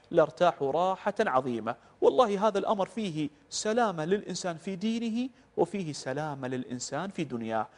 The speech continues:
وهذا الأمر نتعلم بارك الله فيكم. لذلك من وصية النبي صلى الله عليه وسلم للناس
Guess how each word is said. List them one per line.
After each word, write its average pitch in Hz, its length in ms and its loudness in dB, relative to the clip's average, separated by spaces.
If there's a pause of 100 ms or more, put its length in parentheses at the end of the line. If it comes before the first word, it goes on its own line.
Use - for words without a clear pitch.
(160)
وهذا 147 260 2
الأمر 165 280 0
نتعلم 156 580 0
بارك 127 320 2
الله 123 260 2
فيكم. 110 420 -6 (280)
لذلك 214 400 4
من 180 100 2
وصية 220 400 2
النبي 147 260 -2
صلى 143 220 -4
الله 143 320 2
عليه 127 120 -2
وسلم 123 420 -2
للناس 131 520 -2